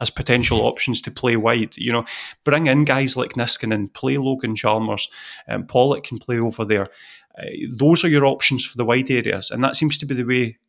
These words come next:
Tam Courts is, is thinking at the moment. You know, he's, he's bringing in wide players or utilising wide players in the wide areas, and he's playing his strikers as strikers, and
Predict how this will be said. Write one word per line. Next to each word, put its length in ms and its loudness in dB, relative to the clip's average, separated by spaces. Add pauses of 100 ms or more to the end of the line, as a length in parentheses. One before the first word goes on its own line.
(140)
Tam 180 -6
Courts 320 -4
is, 240 0
is 360 -2
thinking 340 0
at 100 0
the 60 -2
moment. 320 0
You 80 -2
know, 120 -2
he's, 220 0
he's 360 -8
bringing 280 0
in 200 0
wide 320 0
players 480 2
or 120 0
utilising 800 -2
wide 340 -2
players 400 -6 (300)
in 140 0
the 60 2
wide 260 2
areas, 440 0
and 240 -2 (360)
he's 100 -4
playing 280 2
his 100 2
strikers 420 0
as 160 2
strikers, 720 0 (160)
and 440 0